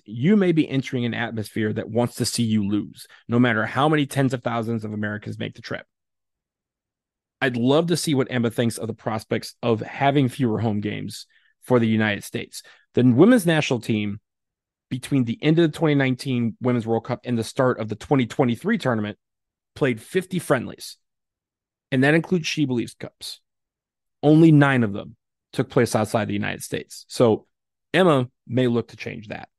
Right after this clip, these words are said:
And finally, it's clear that Emma never wants to be outcoached, ever. And I love that part. She's gonna wanna tactically approach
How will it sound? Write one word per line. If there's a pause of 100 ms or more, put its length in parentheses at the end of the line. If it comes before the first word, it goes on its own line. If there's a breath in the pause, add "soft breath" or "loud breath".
(1000)
And
finally, (420)
it's
clear
that
Emma
never
wants
to
be
outcoached,
ever. (760)
And
I
love
that
part. (340)
She's
gonna
wanna
tactically
approach